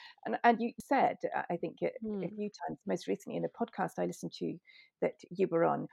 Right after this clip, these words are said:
Speaker 1: that you, um, had kind of learnt how to, if not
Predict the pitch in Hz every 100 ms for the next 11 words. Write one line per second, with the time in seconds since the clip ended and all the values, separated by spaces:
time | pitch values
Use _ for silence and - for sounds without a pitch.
0 | _ _ _ 220 - 202 196 175 165 -
1 | 180 165 160 160 - - - _ _ _
2 | _ _ _ - - 220 - 220 202 202
3 | 196 202 185 170 - - - 175 165 -
4 | 185 - 247 - 247 208 -